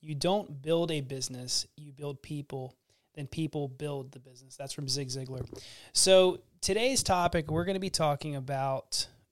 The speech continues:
what a business owner can do to increase the value and profit within their company. One of the things we see is a lot of times owners build a company in the best way they know how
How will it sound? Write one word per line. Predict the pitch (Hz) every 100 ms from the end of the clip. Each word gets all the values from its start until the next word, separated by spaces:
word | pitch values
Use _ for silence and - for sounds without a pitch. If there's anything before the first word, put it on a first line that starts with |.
| _ _ _ _ _
what | 151 151 170 185
a | - 160
business | 147 151 151 147
owner | 151
can | 147 143
do | 139 139
to |
increase | 139 135 - 143 135 - - _ _
the | 147
value | 131 139 139 139
and | 135 135
profit | - 131 127 -
within | 135
their | 123 120
company. | 139 127 127 123 - _ _ _ _ _ _ _ _ _ _ _ _ _ _ _
One | 170 185 247
of |
the | 233
things | - 175 165
we | 143
see | 139 - 143 139 139
is | - 143 135 135 131 127 -
a |
lot | 147 147
of | 147
times | 151 151 147 -
owners | 170 165 160 139
build | 123 151 151
a |
company | - 147 135 139 135 - _ _ _ _ _ _ _ _ _ _ _
in | - 165
the | 156
best | 143 151 -
way | 156
they | 147
know | 139
how | - 151 135 127